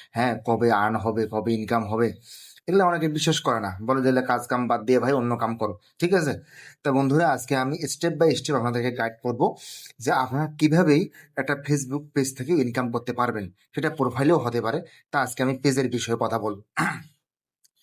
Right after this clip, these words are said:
বন্ধুরা, Facebook পেজ থেকে ইনকাম শুরু করার সহজ গাইড দুই হাজার পঁচিশে যেটা প্রযোজ্য, আমি তার সেটাই বিষয়টা আপনাদের সঙ্গে শেয়ার করতেছি। আপনি যদি নিজের Facebook পেজ থেকে ইনকাম শুরু করতে চান, তাহলে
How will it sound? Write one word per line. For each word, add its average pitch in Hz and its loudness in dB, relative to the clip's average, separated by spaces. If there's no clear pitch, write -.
বন্ধুরা, 190 4
Facebook 165 2
পেজ 151 0
থেকে 151 -4
ইনকাম 131 0
শুরু 165 0
করার 139 0
সহজ 127 -2
গাইড 123 0
দুই 123 2
হাজার 120 0
পঁচিশে 127 -2
যেটা 113 0
প্রযোজ্য, 127 2
আমি 123 2
তার 117 -4
সেটাই 131 0
বিষয়টা 117 -2
আপনাদের 117 0
সঙ্গে 113 -6
শেয়ার 110 -6
করতেছি। 120 -4
আপনি 170 0
যদি 156 2
নিজের 147 0
Facebook 147 2
পেজ 143 -2
থেকে 131 -2
ইনকাম 135 -2
শুরু 156 -2
করতে 135 -2
চান, 117 -4
তাহলে 117 0